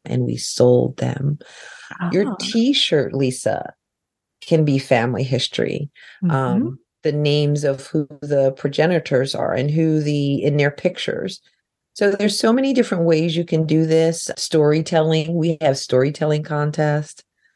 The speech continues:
Speaker 1: I could go on. Figure out what your family likes to do. My family likes to eat and tell stories <laughs> so, and take
Speaker 2: <laughs>
Speaker 1: pictures. And so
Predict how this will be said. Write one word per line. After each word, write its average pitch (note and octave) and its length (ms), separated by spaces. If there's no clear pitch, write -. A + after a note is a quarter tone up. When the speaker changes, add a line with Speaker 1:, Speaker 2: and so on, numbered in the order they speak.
Speaker 1:
I E3+ 120
could F3+ 180
go F3+ 220
on. D3 380
Figure G#3 300
out G3+ 120
what F3+ 220
your F#3 100
family E3 380
likes D3 280
to D3 120
do. C#3 320
My D3+ 160
family F3+ 400
likes D3+ 300
to - 200
eat F#3+ 320
and E3 160
tell D#3 220
stories A#2 680
<laughs> G#3 760
so, - 240
and E3+ 140
take G3 200
Speaker 2:
<laughs> C#4 60
Speaker 1:
pictures. D3+ 520
And E3 180
so - 80